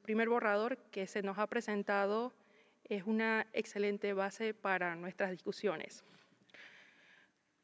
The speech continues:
Como muchos recordarán, Panamá,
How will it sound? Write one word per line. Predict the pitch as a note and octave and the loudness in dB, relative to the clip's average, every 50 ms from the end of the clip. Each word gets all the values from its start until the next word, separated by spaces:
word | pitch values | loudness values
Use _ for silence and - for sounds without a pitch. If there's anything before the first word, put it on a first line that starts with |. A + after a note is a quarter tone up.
| _ _ _ _ | _ _ _ _
Como | - - B3 B3 B3+ B3+ | 4 4 6 6 6 4
muchos | B3+ C4 C#4+ C#4 D#4 D4+ | 4 2 2 2 2 2
recordarán, | D4+ D4 - B3+ A3+ A3 A3 G#3+ G3+ G#3 A3 A#3 C4+ C4+ - - - - _ _ _ _ _ _ _ _ _ - | 2 2 2 2 4 4 4 4 6 4 4 2 0 -4 -10 -16 -20 -20 _ _ _ _ _ _ _ _ _ 4
Panamá, | A#3+ A3+ A3 G#3+ G#3 G#3 A3 A#3 B3+ C4+ - | 4 6 6 6 4 4 4 4 2 0 -4